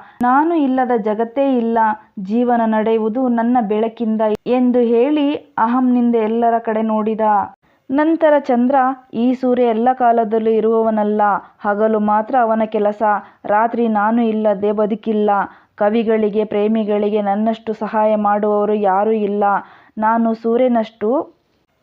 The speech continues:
ಪ್ರಕಾಶವಾದ ಬಿಸಿಲು ನೀಡಿ ಜನರಿಗೆ ತೊಂದರೆ ಕೊಡುವುದಿಲ್ಲ" ಎಂದು ವಾದಿಸಿದ. ನಂತರ ನಕ್ಷತ್ರಗಳು, "ಸೂರ್ಯನ ಬೆಳಕು ಹಗಲು ಮಾತ್ರ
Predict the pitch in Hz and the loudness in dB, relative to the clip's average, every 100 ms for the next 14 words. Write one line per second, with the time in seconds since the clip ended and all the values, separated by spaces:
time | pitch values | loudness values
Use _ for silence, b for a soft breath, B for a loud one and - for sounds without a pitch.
0 | - 214 247 240 240 247 233 226 220 208 | -6 -4 0 0 0 0 2 2 2 -2
1 | 214 247 233 220 220 233 277 226 220 226 | -4 -2 0 0 0 0 0 0 0 0
2 | 220 226 220 214 214 226 220 214 208 226 | 0 -2 -2 0 0 0 -2 -2 0 0
3 | 208 214 208 208 220 220 214 220 214 208 | 0 0 0 2 2 0 0 0 0 0
4 | 208 220 214 208 208 180 - _ b b | 0 -4 -2 0 0 -2 -8 _ b b
5 | 254 285 320 311 302 233 - 247 233 240 | -2 0 2 2 2 0 -2 -4 -4 -4
6 | 220 214 208 214 - B B - 233 247 | -2 0 0 -2 -4 B B -6 -2 0
7 | 285 277 247 233 220 220 240 214 214 247 | 2 2 2 2 0 -2 -2 -2 0 2
8 | 233 214 202 - | 2 0 -2 -2